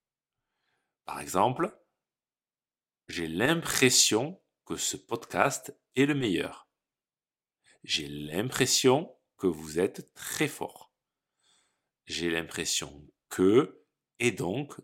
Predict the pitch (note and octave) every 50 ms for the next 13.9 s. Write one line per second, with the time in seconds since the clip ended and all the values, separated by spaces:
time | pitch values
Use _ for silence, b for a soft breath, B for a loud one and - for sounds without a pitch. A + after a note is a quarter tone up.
0 | _ - E2+ D#2+ - - E2+ D#2 D#2 D#2 E2+ F#2 G2 D3+ F3 F3+ F#3 F#3 F3 D#3+
1 | C3+ A#2 A2 A2 A2 A2 A2 A2 A2 G#2+ G2+ - - - - G#2 F#2+ - - -
2 | - E2 F2+ A#2 A#2+ G#2 F2+ E2 - E2+ E2+ E2 E2+ G2+ C3 B2+ - - F2 F#2
3 | A#2+ B2+ - - G2 E2+ D#2 - - _ _ _ _ _ _ _ _ _ _ _
4 | _ _ _ _ _ _ _ _ _ B B B B B B B B B B B
5 | _ - - - - - D2 D2+ - D#2+ G2 A2 B2+ D3 E3+ F#3 A#3+ - _ _
6 | _ _ _ _ _ _ _ _ _ _ _ _ _ _ - - - - - -
7 | G#3+ G3+ G3 F#3+ F3+ D#3 C3 A2 F#2+ E2+ - - _ _ _ _ _ _ _ _
8 | _ _ _ _ _ _ _ _ _ _ E2 D#2+ D2+ D2 - - D#2 E2+ F#2+ F#2+
9 | - D3+ F#3+ - - _ _ _ _ _ _ _ _ _ _ _ - - - -
10 | - F3+ E3+ D3+ B2 A2 G2 F#2 F2 F2+ G2+ D3+ - - - _ _ _ _ _
11 | _ _ - A2 F#2+ F2+ D#2+ D2+ C#2+ - - A2 C3+ E3+ B3 - - _ _ -
12 | E3 F3+ F#3 F3 D#3+ C#3+ B2+ A#2+ C3 D#3 E3+ D3+ C3 B2+ D3 D#3+ - - G#2 F2+
13 | F2+ F#2+ A2+ C#3 D#3 C#3+ B2 B2 A2+ G2 E2+ D#2+ D#2 D2+ D2+ - -